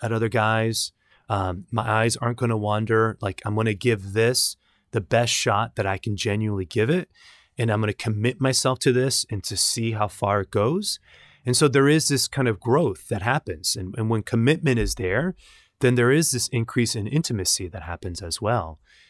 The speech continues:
And then as you continue to progress in the relationship, then, then there almost comes, like, a, a sense of, like, responsibility for the other person. How much time am I giving them? And, and am I taking care of them? And am I helping them? Are they, are they genuinely becoming more and more the center of my life, which is,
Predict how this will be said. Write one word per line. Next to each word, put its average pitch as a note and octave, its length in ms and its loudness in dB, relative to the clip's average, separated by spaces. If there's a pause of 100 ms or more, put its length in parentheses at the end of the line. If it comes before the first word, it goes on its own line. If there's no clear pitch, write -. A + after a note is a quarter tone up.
(160)
And B2+ 120 2
then D#3+ 100 4
as D#3 180 2
you D#3+ 80 2
continue C#3+ 440 0
to B2+ 80 0
progress A#2+ 420 0
in A#2 60 -2
the G#2 80 -2
relationship, A2 760 -2
then, B2 260 -2
then C#3+ 120 2
there C#3+ 100 2
almost D3 220 -2
comes, C#3 240 0
like, B2 180 0
a, G2+ 160 4 (560)
a D#3+ 80 0
sense - 220 2
of, B2 80 0
like, A#2 140 0
responsibility A#2+ 760 2
for G#2 180 -4
the F#2+ 100 -4
other F#2 100 -6
person. F2+ 400 -6
How F#2+ 100 -4
much A2+ 220 -2
time G2+ 260 -2
am F2 100 -6
I E2+ 60 -10
giving E2+ 260 -10
them? D#2 180 -12
And, D#2 120 -14 (320)
and G2+ 100 -4
am G#2 100 0
I G#2 80 0
taking A#2+ 260 -2
care A2 240 2
of G#2+ 80 -2
them? F2 180 -6
And E2+ 120 -8
am F#2 100 -6
I F2+ 80 -6
helping G2+ 320 -4
them? F2 140 -6
Are E2+ 100 -8
they, F2+ 220 -6 (280)
are A#2 60 -4
they A2+ 100 2
genuinely A#2+ 520 2
becoming G#2+ 440 -2
more G2+ 240 -2
and G2+ 100 -2
more G2+ 260 -2
the F#2 80 -6
center G2 240 -2
of F2+ 60 -4
my F2 80 -6
life, F2+ 300 -6
which - 160 -6
is, - 200 -10